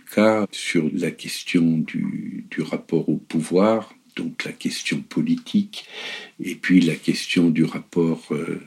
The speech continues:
à la valeur, donc la question économique. Or, si l'on prend ces deux termes, on voit déjà qu'ils sont porteurs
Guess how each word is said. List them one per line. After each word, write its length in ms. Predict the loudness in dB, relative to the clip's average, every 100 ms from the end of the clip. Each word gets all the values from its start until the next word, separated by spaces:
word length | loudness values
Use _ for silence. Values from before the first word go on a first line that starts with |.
| -16
à 140 | -12 -8
la 120 | -8
valeur, 680 | -2 2 4 4 2 -4 _ -16 -14 -16 -16
donc 400 | -2 4 4 4
la 80 | -6
question 800 | -4 -4 -4 -2 2 4 4 2 0
économique. 880 | -2 4 4 6 4 2 -2 -20 _ -18 -16 -16 -18 _ _
Or, 460 | 2 4 4 0 _ -16 -4
si 320 | -2 4 6
l'on 160 | 6
prend 400 | 4 -2 2 4
ces 400 | 4 -2 2 2
deux 380 | 4 6 8 8 2 _
termes, 520 | 2 4 6 6 4 -2 -16 -16 -18 -20 _ -10
on 320 | 0 4 4
voit 360 | 4 2 4 2
déjà 680 | 6 6 6 4 4 2 -2 _ -2
qu'ils 760 | 4 8 8 6 2 -4 -4
sont 300 | -4 -2 0
porteurs 880 | -2 -4 -18 -14 2 6 6 2 -4